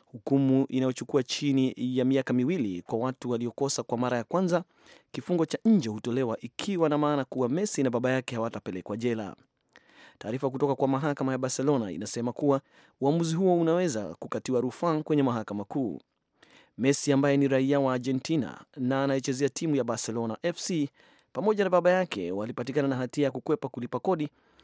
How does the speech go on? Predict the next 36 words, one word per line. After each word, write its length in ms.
ya 100
serikali 480
ya 80
takriban 600
dola 380
milioni 580
nne 380
nukta 240
tano 280
kutokana 420
na, 260
na 120
mapato 520
ya 80
utangazaji 640
kati 560
ya 80
mwaka 360
wa 240
elfu 120
mbili 180
na 100
saba 400
na 340
elfu 240
mbili 280
na 100
tisa. 420
Kampuni 420
ya 80
kutengeneza 460
madawa 580
ya 100
Sanofi 480
kutoka 300
Ufaransa 640